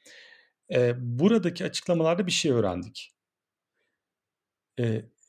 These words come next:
engellenen emisyon kavramına bakmamız gerektiğini öğrendik raporlarda. Yani adam yenilenebilir aldım, işte Türkiye'nin elektrik üretimindeki ortalama emisyon neydi? Dört yüz elli gram bölü kilowatt saatti.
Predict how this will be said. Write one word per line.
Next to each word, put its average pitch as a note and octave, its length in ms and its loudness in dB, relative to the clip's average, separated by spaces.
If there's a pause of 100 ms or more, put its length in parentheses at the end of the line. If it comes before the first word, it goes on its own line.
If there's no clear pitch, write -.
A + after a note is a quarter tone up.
engellenen F3 760 6
emisyon F3+ 560 0
kavramına D#3 600 0
bakmamız D3 400 0
gerektiğini G#2+ 360 0
öğrendik G2 340 -6
raporlarda. - 680 -10 (500)
Yani C#3 180 2
adam D#3 400 4
yenilenebilir E3+ 540 2
aldım, D#3+ 380 4
işte - 220 -6
Türkiye'nin E3+ 360 -6
elektrik D#3+ 520 -6
üretimindeki D3+ 760 -4
ortalama D3+ 460 2
emisyon D3 420 -2
neydi? D#3 360 2
Dört D#3 160 0
yüz - 160 -8
elli D3+ 200 0
gram C#3 260 4
bölü A2 120 2
kilowatt G#2 320 0
saatti. G#2+ 500 -2